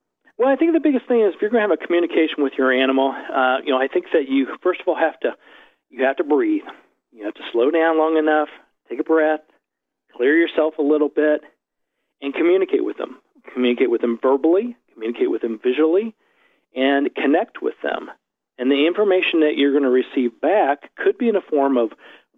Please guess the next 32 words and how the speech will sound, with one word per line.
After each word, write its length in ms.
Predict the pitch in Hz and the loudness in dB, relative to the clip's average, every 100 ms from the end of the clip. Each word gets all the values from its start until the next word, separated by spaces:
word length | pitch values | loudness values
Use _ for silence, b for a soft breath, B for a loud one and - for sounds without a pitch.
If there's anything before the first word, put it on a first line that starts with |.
| - | -2
words, 360 | 143 180 180 - - | 2 2 2 -2 -4
feelings, 360 | 151 165 165 - | 0 0 0 -2
colors, 460 | 151 156 160 156 | 0 2 2 0
emotions. 600 | 120 131 160 - 170 160 | 0 0 2 0 0 0
It 80 | 135 | -2
could 100 | - | -4
be 120 | 117 | -4
intuition. 800 | - 127 - 113 170 - 170 160 | -4 -4 -2 0 0 0 0 0
It 80 | 143 | 0
could 120 | - | -4
be 100 | 156 | -4
a 80 | 147 - | -6 -4
gut 200 | 160 190 - | -4 -4 -6
feeling, 460 | 170 160 165 165 160 B B B | -2 2 2 2 -2 B B B
whatever 260 | 220 262 180 | -2 0 0
it 60 | |
may 120 | 160 | 0
be. 400 | 143 180 160 123 - B B B | 0 2 2 0 -4 B B B
Uh, 220 | 139 139 - | -2 0 -2
however 340 | - 160 175 | -2 0 2
you 140 | 170 135 | 2 2
receive 280 | 123 139 135 | 0 -2 0
that 140 | 135 | 0
information 460 | 139 131 113 120 110 | -2 -2 -2 -2 0
back 300 | 135 143 - | 0 0 -6
from 140 | 110 | -12
the 140 | 107 | -6
animal, 500 | 131 196 156 110 117 - B B - - - | -2 0 0 0 -2 -6 B B -6 -4 0
trust 320 | 185 240 - | 0 -2 -6
what 160 | 254 214 | -4 0
you're 140 | 202 | 2
receiving. 600 | 208 202 - 254 285 - | 0 0 0 0 2 -2